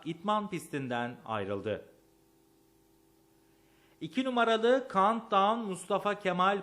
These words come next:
Kumbasar'la on dört Ağustos günü altı yüz otuz yedi nokta altı, dört yüzü yirmi dört nokta sekizlik bir derece gerçekleştirdi.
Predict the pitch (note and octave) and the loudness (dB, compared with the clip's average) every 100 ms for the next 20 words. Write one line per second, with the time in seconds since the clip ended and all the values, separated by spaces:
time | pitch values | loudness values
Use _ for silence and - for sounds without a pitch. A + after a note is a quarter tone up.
0 | - G3 E3+ D3 D#3+ C#3+ C3+ B2 D3+ F#3+ | -2 -2 0 0 2 2 2 0 2 0
1 | F#3+ E3+ D#3+ D3+ D3 - D3+ D3 D#3+ G3 | 2 0 0 0 -2 -2 -4 -2 -4 0
2 | D#3+ D3 E3+ D3 D#3+ F3 D3 D#3 G#3+ G3+ | 0 -2 -4 -4 -4 -6 -4 -4 -2 -2
3 | D#3 - C#3 B2 B2 E3 F#3 - - _ | -2 0 2 2 0 -2 -2 -4 -20 _
4 | C#3+ E3 D#3+ C#3+ D3+ E3+ D3 C#3 D3+ D#3 | 0 0 0 -6 -2 -4 -2 -6 -6 -2
5 | F#3 F#3 D#3 C3+ C#3 C#3+ C3+ C3+ D#3+ F#3 | -2 -2 -6 -8 -8 -8 -6 -6 -6 -6
6 | D#3 C3+ B2+ B2 B2 A#2+ A2+ - B2 B2+ | -8 -4 -4 -4 -4 -4 -6 -6 -8 -8
7 | A2+ C3 A#2 A#2 - | -8 -8 -6 -6 -8